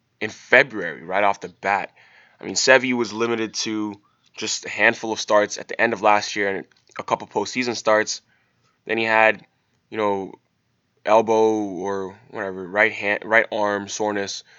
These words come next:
They said they had, they found loose bodies in his elbow, essentially, over the offseason.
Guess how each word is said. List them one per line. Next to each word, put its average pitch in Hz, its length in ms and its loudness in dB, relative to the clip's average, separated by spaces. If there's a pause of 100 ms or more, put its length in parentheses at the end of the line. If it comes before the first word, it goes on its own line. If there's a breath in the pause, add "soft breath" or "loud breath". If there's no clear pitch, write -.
(120)
They 127 60 -10
said 180 160 4
they 175 80 4
had, 143 240 6 (220)
they 120 80 -2
found 117 300 2
loose 123 180 -2
bodies 98 540 2
in 90 80 -8
his 95 160 -10
elbow, 82 420 -6
essentially, 82 560 -12 (1000 soft breath)
over 123 140 6
the - 80 2
offseason. 85 640 0